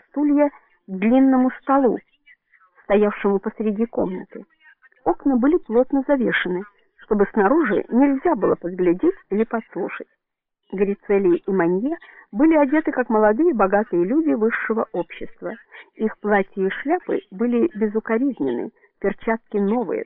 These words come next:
тросточки, заключавшие внутри острые кинжалы, были хорошей работы. «Мы пришли к вам сегодня с вопросом, который вас удивит», сказал Манье, пока Грицели садился, напевая какую-то известную мелодию.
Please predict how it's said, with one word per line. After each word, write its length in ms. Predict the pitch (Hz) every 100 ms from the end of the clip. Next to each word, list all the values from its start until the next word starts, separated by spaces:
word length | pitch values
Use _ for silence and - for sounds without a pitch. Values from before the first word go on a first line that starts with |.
| -
тросточки, 680 | 226 320 - 165 - - - - -
заключавшие 800 | 185 202 196 196 202 190 - 185
внутри 420 | 185 196 - 202 -
острые 400 | 196 - 175 175
кинжалы, 560 | - 185 180 165 147 - _ _
были 280 | - 196 339
хорошей 480 | - - 175 - 196
работы. 420 | 190 180 - - - _ _ _ _ _ _ -
«Мы 140 | 196
пришли 420 | 214 190 - - 175
к 120 | -
вам 140 | 214 -
сегодня 340 | 240 247 240 254
с 40 | -
вопросом, 580 | 254 - 359 - - - - - -
который 540 | - 214 320 339 330 311
вас 220 | 208 262 - _
удивит», 440 | 269 247 294 381 - _ _ _
сказал 380 | - 175 175 170
Манье, 420 | 170 175 208 320 - _ _ -
пока 240 | 190 196
Грицели 520 | 190 180 - 185 180 -
садился, 580 | 165 185 311 - - -
напевая 500 | 196 202 185 208 311
какую-то 540 | - 175 - 202 - 180
известную 560 | 185 196 302 - 190
мелодию. 500 | 170 170 165 190 -